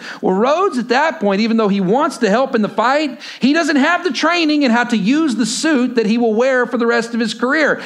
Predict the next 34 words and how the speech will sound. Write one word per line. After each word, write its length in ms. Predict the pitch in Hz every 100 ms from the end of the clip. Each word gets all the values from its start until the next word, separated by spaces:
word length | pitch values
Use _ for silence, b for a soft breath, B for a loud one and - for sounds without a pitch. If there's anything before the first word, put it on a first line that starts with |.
| B
He 100 | 240
doesn't 240 | 285 269
have 280 | 240 277 302
that 120 | 285
ability. 600 | 277 247 349 359 208 135 B -
So 100 | 190
what 180 | 254
does 100 | 302
he 100 | 277
do? 420 | 269 294 330 349 269 B
Seeing 400 | - - 277 359
the 80 | 381
suit 380 | 240 269 269 262
and 180 | 214 214
realizing 640 | 247 285 220 165 170 180
if 100 | 165
he 100 | 202
jumps 380 | 185 262 302 240
into 260 | 269 208 185
it, 80 |
he's 180 | 175 180
not 300 | 175 247 254
gonna 140 | 233 233
be 160 | 220
a 140 | 175 233
help 180 | 277 180
at 100 | 151
this 160 | 160
point. 220 | - 190 175
He's 100 | 160
gonna 200 | 220 214
be 140 | 208
a 60 | 190
hindrance. 480 | 240 262 294 285